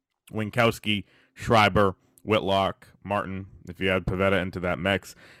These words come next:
Bigger picture question we'll have to talk about during the winter, but with that in mind, I say sell high on either Martin or Jansen in the winter and get something back before,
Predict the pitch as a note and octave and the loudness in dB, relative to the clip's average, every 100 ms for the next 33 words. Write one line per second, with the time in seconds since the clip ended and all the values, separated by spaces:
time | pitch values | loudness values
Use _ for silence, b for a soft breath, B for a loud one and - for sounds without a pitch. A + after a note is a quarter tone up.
0 | B _ D3+ D#3 D#3+ D3+ C3+ A#2+ C3 B2 | B _ 2 2 2 2 0 0 0 2
1 | A2+ G#2+ A2+ - A2+ G#2 G#2 G2 G#2+ G2+ | 0 2 0 0 -2 -2 -2 -4 -2 -4
2 | F#2+ G#2 G2+ F#2 F2 F2 - b b b | -4 -6 -6 -8 -6 -6 -6 b b b
3 | b _ F#2+ G2 C3+ D3+ D3+ A2+ A#2 G2+ | b _ -6 2 4 6 4 4 2 2
4 | F#2+ G#2 - A#2+ - G#2+ G2+ G2+ F#2 F#2 | 0 -2 -2 -4 -2 -2 0 0 -2 -4
5 | F#2+ F#2 F#2 F#2+ - F2 F2 F2 E2+ F2 | -6 -6 -4 -6 -6 -10 -6 -8 -8 -8
6 | F2 E2+ F2 E2 E2+ F2 E2+ - - E2+ | -6 -4 -4 -2 -2 -2 -4 -4 -6 -2
7 | F2 E2+ - - F2+ F2 | -2 -2 -4 -6 -2 -4